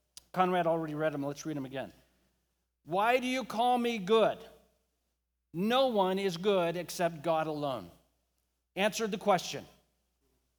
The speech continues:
"What must I do to inherit eternal life?" Jesus answered his question right then. It's already done. The conversation should be over.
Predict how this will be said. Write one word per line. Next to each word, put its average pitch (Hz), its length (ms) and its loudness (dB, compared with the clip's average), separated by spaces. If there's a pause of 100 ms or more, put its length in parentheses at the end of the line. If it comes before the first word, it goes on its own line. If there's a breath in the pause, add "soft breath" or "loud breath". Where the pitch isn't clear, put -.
(400)
"What 226 160 2
must 262 240 0
I 240 120 0
do 240 180 -2
to 226 180 0
inherit 220 380 0
eternal 214 400 -2
life?" 220 360 2
Jesus 233 540 -4 (340 loud breath)
answered 233 380 -2
his 208 160 -2
question 214 420 -4
right 254 160 2
then. 240 240 2 (140)
It's 175 140 -4
already 247 240 2
done. 240 220 2
The 180 60 0
conversation 220 680 -2
should 202 240 -4
be 185 100 0
over. 202 300 2